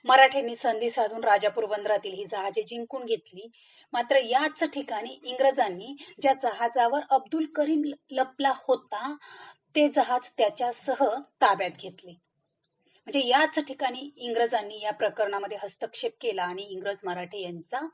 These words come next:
संबंध आला. मग या तीन जहाजांपैकी एक जहाज इंग्रजांनी ताब्यात घेतल्यानंतर अब्दुल करीमसह ताब्यात घेतले.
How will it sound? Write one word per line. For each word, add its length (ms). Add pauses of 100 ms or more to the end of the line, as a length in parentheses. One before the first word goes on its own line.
(260)
संबंध 480
आला. 240 (760)
मग 120
या 80
तीन 320
जहाजांपैकी 680
एक 320
जहाज 260
इंग्रजांनी 440
ताब्यात 400 (100)
घेतल्यानंतर 880 (1080)
अब्दुल 400
करीमसह 880 (260)
ताब्यात 340
घेतले. 360